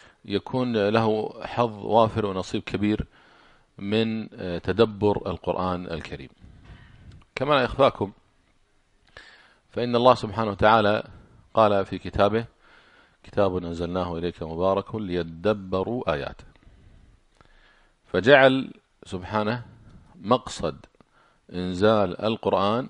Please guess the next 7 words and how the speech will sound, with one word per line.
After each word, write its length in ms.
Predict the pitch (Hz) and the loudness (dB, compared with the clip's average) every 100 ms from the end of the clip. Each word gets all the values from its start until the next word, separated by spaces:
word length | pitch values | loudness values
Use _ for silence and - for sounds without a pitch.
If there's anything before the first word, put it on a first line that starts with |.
| - - - | -14 -14 -2
هو 100 | 107 | 0
التدبر. 520 | 101 92 80 65 65 - - - - _ - - _ _ _ - | 2 0 -2 -4 -12 -14 -20 -20 -20 _ -20 -20 _ _ _ -18
"كتاب 400 | 90 - 101 90 | 0 6 6 4
أنزلناه 600 | 85 80 82 85 95 87 | -4 -6 -6 -2 -2 -2
إليك 260 | 87 85 | -6 -8
مبارك"، 540 | 82 87 98 113 - - _ _ - | -6 2 2 2 -2 -12 _ _ -6
لماذا؟ 480 | 101 104 92 101 | 2 2 2 0